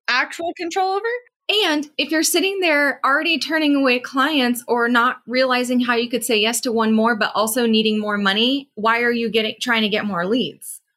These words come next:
Speaker 1: Yeah, you're out of time already.
Speaker 2: That's it. You're done.
Speaker 1: So why are you so like, "Ooh, yeah, let's get more leads to get more clients that I don't have time to fulfill on. And so they're gonna
Speaker 2: Mm-hmm.
Speaker 1: be frustrated 'cause
Speaker 2: Mm-hmm.
Speaker 1: I did a shitty job, even though I sold it really well."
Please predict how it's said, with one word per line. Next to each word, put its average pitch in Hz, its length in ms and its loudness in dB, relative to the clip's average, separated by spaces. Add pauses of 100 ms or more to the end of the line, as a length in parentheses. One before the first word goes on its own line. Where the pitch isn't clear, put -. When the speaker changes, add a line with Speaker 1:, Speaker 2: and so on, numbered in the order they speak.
(120)
Speaker 1:
Yeah, 262 180 0
you're 247 200 2
out 320 140 2
of 294 80 -6
time 247 360 -4
already. 160 680 -6
Speaker 2:
That's 220 240 -2
it. 262 260 0 (260)
You're 220 180 0
done. 214 400 -2 (280)
Speaker 1:
So 240 140 -4
why 233 160 2
are 277 60 2
you 269 160 -2
so 240 340 0
like, 208 380 -2
"Ooh, 311 400 0
yeah, 240 320 0
let's 277 260 -6
get 330 140 -4
more 285 160 -2
leads 294 400 -4
to 277 60 -10
get 254 160 -4
more 240 160 -4
clients 269 480 -4
that 226 80 2
I 208 80 0
don't 240 240 -2
have 240 180 -2
time 233 260 -2
to 208 80 -6
fulfill 254 400 -6
on. 190 260 -2
And 202 160 -8
so 269 100 2
they're - 100 2
gonna - 140 2
Speaker 2:
Mm-hmm. - 20 -4
Speaker 1:
be 196 140 -8
frustrated 262 680 0
'cause 214 200 -4
Speaker 2:
Mm-hmm. 294 340 0 (100)
Speaker 1:
I 240 80 -2
did 240 140 -2
a 226 40 2
shitty 269 460 0
job, 220 580 0 (400)
even 247 220 -2
though 226 100 0
I 196 120 0
sold 320 340 0
it 285 140 -2
really 208 260 -2
well." 185 560 -4